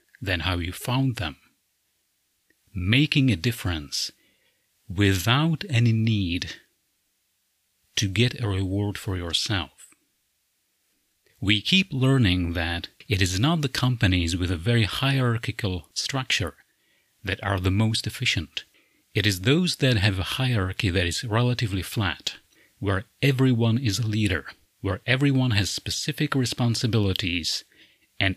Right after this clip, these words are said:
everyone works together. They know how their work fits in to the larger purpose,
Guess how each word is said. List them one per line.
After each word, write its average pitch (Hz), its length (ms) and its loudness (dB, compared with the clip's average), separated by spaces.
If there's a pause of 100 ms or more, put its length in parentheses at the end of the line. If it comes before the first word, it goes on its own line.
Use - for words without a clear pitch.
everyone 123 540 4
works 107 300 0
together. 92 520 -2 (840)
They 98 200 2
know 151 120 2
how 127 200 2
their 113 220 4
work 104 440 0
fits - 500 -2
in 87 400 0 (260)
to 98 100 0
the 87 120 -4
larger 104 400 -2
purpose, - 640 -4